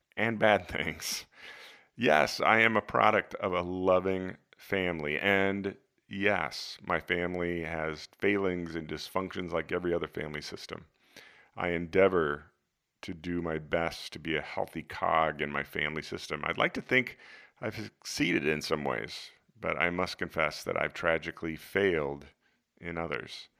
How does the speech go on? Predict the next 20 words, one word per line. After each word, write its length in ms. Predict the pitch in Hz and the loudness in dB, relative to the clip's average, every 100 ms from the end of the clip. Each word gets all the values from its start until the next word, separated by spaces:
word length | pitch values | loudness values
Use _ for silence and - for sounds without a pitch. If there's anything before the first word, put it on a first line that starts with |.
| _ _ _ _ _ _ _ _ - | _ _ _ _ _ _ _ _ -6
I 60 | |
thought 160 | 127 302 | -4 4
about 180 | 135 - | 6 6
these 140 | 92 | 0
things 220 | 92 78 | -2 -4
as 100 | 80 | 0
I 60 | 82 | 2
read 200 | 85 82 | 2 0
today's 280 | 82 78 - | 0 -2 -2
chapter. 400 | 82 76 - - _ _ _ _ | -2 -2 -6 -14 _ _ _ _
The 80 | - | -8
dramatic 720 | 92 92 92 98 98 104 101 | -4 -2 2 4 4 4 0
story 640 | - - - 95 90 82 78 | -6 -8 -2 0 2 2 2
of 160 | 78 76 | 0 -2
Joseph 580 | 80 82 78 87 73 | 0 0 0 -6 -6
is 360 | - 87 82 78 | -2 0 0 -4
drawing 480 | 78 85 82 82 85 | -4 0 2 0 -2
to 240 | - 85 | -4 -2
its 160 | 78 - | -2 -4
climax. 800 | - 92 85 71 62 - - | -4 -2 -2 -4 -6 -10 -18